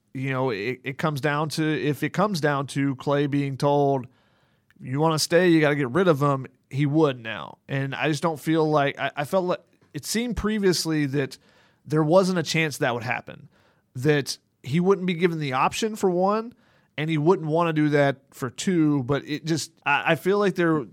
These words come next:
previously, if there was an ultimatum, like, you would feel like it just wouldn't happen.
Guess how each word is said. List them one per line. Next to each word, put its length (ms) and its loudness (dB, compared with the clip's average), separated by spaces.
previously, 600 0
if 100 0
there 140 0
was 300 -2
an 140 -6
ultimatum, 720 -2
like, 240 -10
you 420 -4
would 220 0
feel 240 0
like 320 -8
it 100 -6
just 220 -4
wouldn't 260 -2
happen. 560 -4